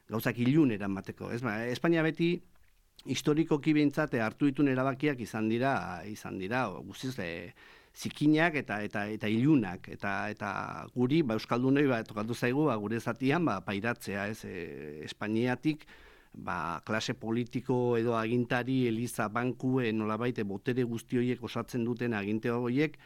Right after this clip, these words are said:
egindako, ba, ba, zapalkuntza hori jasatea. Eta horren aurrean Espainiak gaur egun, eh, demokratikoki jokatuko ote lukeen Espaini-, eh, Kataluniak, eh, erabakitzeko eskubidea gauzatzeko, eh, hipotesi, ba, nuloa dela ikusi izan da, ez? Eta Espainiak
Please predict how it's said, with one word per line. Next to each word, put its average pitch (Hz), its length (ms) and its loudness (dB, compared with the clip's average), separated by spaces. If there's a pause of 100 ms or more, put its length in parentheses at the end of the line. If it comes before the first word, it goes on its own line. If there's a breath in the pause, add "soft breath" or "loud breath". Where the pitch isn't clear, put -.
(380 soft breath)
egindako, 107 680 0
ba, 71 260 -6
ba, 78 140 -10
zapalkuntza 110 520 -2
hori 135 120 2
jasatea. 117 560 -2 (480 loud breath)
Eta 110 180 -2
horren 139 160 2
aurrean 151 360 2
Espainiak 147 440 2
gaur 147 240 4
egun, 143 300 6
eh, 98 420 -2
demokratikoki 135 800 0
jokatuko 131 460 0 (160)
ote 135 220 0 (480)
lukeen 131 520 2
Espaini-, 127 380 0
eh, 117 280 0
Kataluniak, 135 640 2
eh, 113 540 -2
erabakitzeko 120 580 -2
eskubidea 127 460 0
gauzatzeko, 127 580 -2 (400 loud breath)
eh, 67 240 -10
hipotesi, 131 560 -2
ba, 101 140 -2
nuloa 107 560 2
dela 127 280 0
ikusi 131 460 -4
izan 104 240 -2
da, 113 180 2
ez? 120 160 -6
Eta 98 220 -8
Espainiak 127 420 0